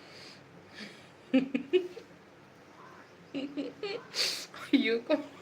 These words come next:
இல்ல, சும்மா, சும்மா அழுகாத, சரியா? அழுகுறியா? விஜய், அழுகுறியா விஜய்?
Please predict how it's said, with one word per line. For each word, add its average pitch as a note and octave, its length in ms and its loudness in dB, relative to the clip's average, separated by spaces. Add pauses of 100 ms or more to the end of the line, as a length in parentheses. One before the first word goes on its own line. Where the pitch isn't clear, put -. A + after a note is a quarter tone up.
(1900)
இல்ல, F#4+ 380 6
சும்மா, F4 600 4
சும்மா D4+ 380 6 (100)
அழுகாத, G#3 540 4
சரியா? G#3 540 2 (460)
அழுகுறியா? G3+ 540 6 (1700)
விஜய், F#3 640 4 (1500)
அழுகுறியா G3 480 4
விஜய்? F#3 680 4